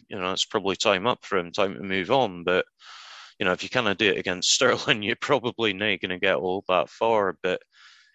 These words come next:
he definitely needs a shot, and I don't think he's had it yet under either manager.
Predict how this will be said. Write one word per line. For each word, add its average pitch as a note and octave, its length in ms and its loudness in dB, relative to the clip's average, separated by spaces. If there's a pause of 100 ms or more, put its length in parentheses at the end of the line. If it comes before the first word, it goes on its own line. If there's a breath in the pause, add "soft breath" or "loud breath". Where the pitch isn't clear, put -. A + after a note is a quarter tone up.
(100)
he - 60 -12
definitely A#2+ 440 0
needs F#2+ 280 0
a D#2 40 -2
shot, F#2+ 380 4
and E2+ 100 -4
I E2+ 60 0
don't A2+ 300 -4
think G2 220 -6
he's - 160 0
had E2+ 220 -2
it F#2 140 0
yet F2+ 260 2 (160)
under F#2+ 400 0 (180)
either F#2+ 280 0
manager. G2+ 520 0